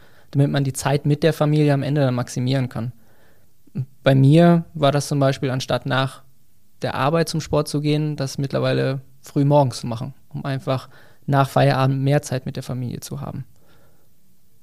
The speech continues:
Und mir persönlich hat es auch nochmal ein ganz anderes Niveau an Gelassenheit gebracht. Also der Arbeitstag kann noch so stressig sein,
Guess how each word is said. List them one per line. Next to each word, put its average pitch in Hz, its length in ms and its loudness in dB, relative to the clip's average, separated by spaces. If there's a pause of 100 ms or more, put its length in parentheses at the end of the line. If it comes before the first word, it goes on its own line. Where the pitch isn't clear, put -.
(100)
Und 139 220 2
mir 143 100 4
persönlich 147 500 4
hat 147 120 -2
es 139 80 -6
auch 135 160 -4
nochmal 139 380 2
ein 135 120 0
ganz 135 220 -2
anderes 143 320 -4
Niveau 139 420 2 (160)
an 143 160 2
Gelassenheit 131 560 0
gebracht. - 480 -10 (460)
Also 135 120 -6
der 131 120 -2
Arbeitstag 139 460 4
kann 131 140 0
noch 143 160 0
so 139 120 -4
stressig 139 440 -4
sein, 143 360 4